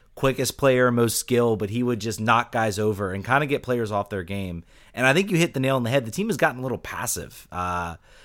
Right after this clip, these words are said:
they're not, they don't have really, Canals and, uh, Moreno aren't those enforcers.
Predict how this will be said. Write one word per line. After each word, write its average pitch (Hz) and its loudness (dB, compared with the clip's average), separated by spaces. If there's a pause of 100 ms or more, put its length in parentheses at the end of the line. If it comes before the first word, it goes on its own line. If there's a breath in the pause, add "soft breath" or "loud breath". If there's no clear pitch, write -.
they're 117 2
not, 143 6
they 127 -2
don't 156 4
have 135 0
really, 156 2
Canals 143 -2
and, 127 -4
uh, 123 2
Moreno 120 0
aren't 113 -2
those 113 -2
enforcers. 98 -8